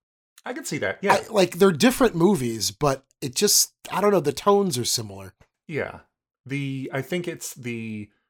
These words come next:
Speaker 1: violence in conjunction with the, the comedy aspect to it works well together,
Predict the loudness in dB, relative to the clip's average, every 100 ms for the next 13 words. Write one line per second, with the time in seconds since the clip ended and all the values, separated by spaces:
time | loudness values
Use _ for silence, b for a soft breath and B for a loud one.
0 | _ -16 -6 -4 -4 -6 -8 -10 -10 -8
1 | -6 -6 -8 -10 -12 -10 -12 -12 -14 -12
2 | -14 -16 -20 _ _ _ _ -18 -16 -10
3 | -8 -6 -6 -6 -6 -8 -8 -6 -8 -8
4 | -8 -6 -6 _ _ _ _ -14 -6 -6
5 | -6 -12 -10 -8 -10 -12 -10 -8 -8 -8